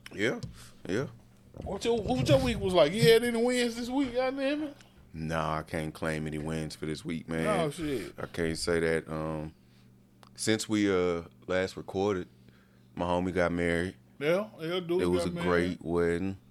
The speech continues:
Speaker 2: He was
Speaker 1: So
Speaker 2: a guest on the show. They might remember goddamn dude
Speaker 1: Yeah,
Speaker 2: from one of the
Speaker 1: he,
Speaker 2: episodes.
Speaker 1: he was on, he, he has been on the show. So was his
Speaker 2: Yeah.
Speaker 1: cousin, who was his best man in the wedding.
Speaker 2: Okay, then.
Speaker 1: So was Chris, who was a guest at the wedding.
Speaker 2: Yeah, yeah.
Speaker 1: <laughs> Who, who painted the picture back there.
Speaker 2: Painted the goddamn
Speaker 1: So
Speaker 2: picture.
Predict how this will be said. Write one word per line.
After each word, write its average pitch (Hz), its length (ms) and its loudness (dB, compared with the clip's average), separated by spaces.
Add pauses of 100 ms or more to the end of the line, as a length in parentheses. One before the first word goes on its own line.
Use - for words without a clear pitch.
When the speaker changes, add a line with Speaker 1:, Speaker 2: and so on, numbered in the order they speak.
(240)
Speaker 2:
He 208 80 -6
was 202 140 -4
Speaker 1:
So 165 80 -2
Speaker 2:
a 165 40 0
guest 180 180 0
on 190 160 -4
the 190 60 -8
show. 208 240 0
They 185 80 0
might 196 200 -2
remember 202 380 -4
goddamn 127 440 -6
dude 123 180 -4
Speaker 1:
Yeah, 85 120 4
Speaker 2:
from 127 100 -4
one 123 160 -6
of 117 80 -10
the - 80 -4
Speaker 1:
he, 87 60 2
Speaker 2:
episodes. 87 200 -6
Speaker 1:
he 92 80 -2
was 90 380 2
on, 87 240 -2
he, 87 280 -4
he 92 60 -6
has 90 180 0
been 90 140 -2
on 87 120 0
the 87 60 -4
show. 87 300 -2
So 92 160 0
was 90 160 2
his 87 120 -2
Speaker 2:
Yeah. - 40 -12
Speaker 1:
cousin, 92 340 2
who 95 80 -2
was 87 120 0
his 85 100 -2
best 87 240 0
man 90 280 -2
in 85 60 -4
the 87 60 -6
wedding. 87 320 -2
Speaker 2:
Okay, 170 320 -6
then. 180 380 -6 (420)
Speaker 1:
So 87 200 -2
was 87 120 0
Chris, 92 320 0
who 98 80 -4
was 90 140 0
a 87 40 -6
guest 90 300 0
at 85 60 -12
the 87 80 -4
wedding. 92 340 2
Speaker 2:
Yeah, 202 240 -4 (440)
yeah. 170 80 10
Speaker 1:
<laughs> 131 200 0 (840)
Who, 92 200 0
who 92 120 -2
painted 90 300 0
the - 60 -14
picture 95 260 0
back 90 220 2
there. 92 240 0
Speaker 2:
Painted 160 300 0
the 151 100 0
goddamn 147 120 -2
Speaker 1:
So 85 280 2
Speaker 2:
picture. 160 300 -6